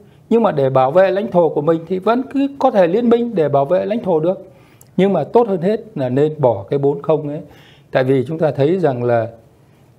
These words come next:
là nếu mà muốn tham gia vào một cái liên minh với Mỹ,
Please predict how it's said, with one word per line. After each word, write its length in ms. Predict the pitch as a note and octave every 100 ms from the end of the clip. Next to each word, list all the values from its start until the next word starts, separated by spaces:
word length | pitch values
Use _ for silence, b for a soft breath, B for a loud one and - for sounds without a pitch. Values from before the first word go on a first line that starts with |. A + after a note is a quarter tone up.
| -
là 140 | A#2+
nếu 260 | B2 D3+ C4+
mà 120 | F3+
muốn 220 | C3+ F3+
tham 260 | D#3 D3 D3+
gia 260 | C#3+ C#3
vào 180 | C3+ A#2+
một 180 | G#2+ G#2 -
cái 100 | C#3
liên 220 | D3 C#3
minh 200 | C#3 C#3+
với 80 | C#3+
Mỹ, 320 | C#3+ D#3